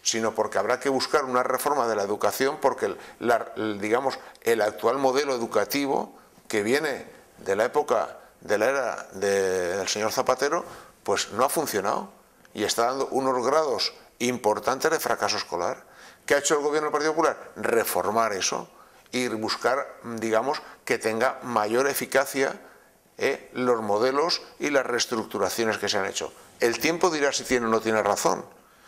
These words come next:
Si fracasa el gobierno de Rajoy en materia educativa, pues para eso está el pueblo, para dentro de X años, cuando eche el voto, eh, pon-, poner lo que más le interese.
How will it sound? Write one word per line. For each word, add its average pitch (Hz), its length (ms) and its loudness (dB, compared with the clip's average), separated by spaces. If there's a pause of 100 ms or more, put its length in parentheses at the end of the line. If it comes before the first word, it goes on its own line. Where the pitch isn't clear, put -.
(120)
Si 123 200 -2
fracasa 120 640 2
el 98 120 0
gobierno 117 640 0 (120)
de 95 140 0
Rajoy 117 480 2 (300)
en 101 100 -2
materia 92 260 2
educativa, 143 600 2 (240)
pues - 140 -6
para 104 140 0
eso 131 60 0
está 135 140 0
el 120 100 2
pueblo, 143 300 2
para 98 220 0
dentro 113 260 2
de 127 140 2
X 131 240 -2
años, 160 340 -2 (220)
cuando 101 240 0
eche 131 140 2
el 127 60 0
voto, 160 400 0 (300)
eh, 85 560 0
pon-, 85 200 -2
poner 101 340 2
lo 151 100 2
que 123 140 0
más 107 160 0
le 101 100 -4
interese. 101 500 -2